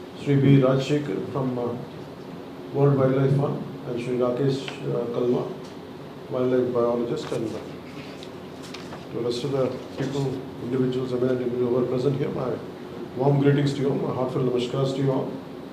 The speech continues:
Uh, it's a great opportunity to be on the International Tiger Day. I'm glad that I'm being a part of this.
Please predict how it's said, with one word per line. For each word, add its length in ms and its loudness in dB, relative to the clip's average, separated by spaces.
Uh, 80 -2
it's 100 -2
a 20 -2
great 200 4
opportunity 640 4
to 80 2
be 220 2
on 160 6
the 320 2
International 680 6
Tiger 360 6
Day. 100 0
I'm 140 -6
glad 240 6
that 100 2
I'm 120 4
being 160 4
a 40 4
part 260 4
of 100 0
this. 400 -6